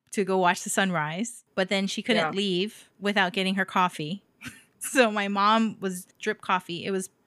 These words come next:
Speaker 1: taking its time, and, uh, we couldn't leave the house <laughs> until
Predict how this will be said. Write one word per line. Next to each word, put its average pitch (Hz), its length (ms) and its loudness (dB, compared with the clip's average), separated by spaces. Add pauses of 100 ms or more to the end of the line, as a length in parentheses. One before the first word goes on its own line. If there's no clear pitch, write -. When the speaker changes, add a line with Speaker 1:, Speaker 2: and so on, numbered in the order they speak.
Speaker 1:
taking 202 320 -4
its 190 100 -6
time, 165 400 -2 (520)
and, 180 300 -6
uh, 160 220 -8 (160)
we 185 100 -2
couldn't 202 420 -2
leave 180 180 -6
the 175 80 -6
house 165 280 0
<laughs> 185 40 -8
until - 280 -2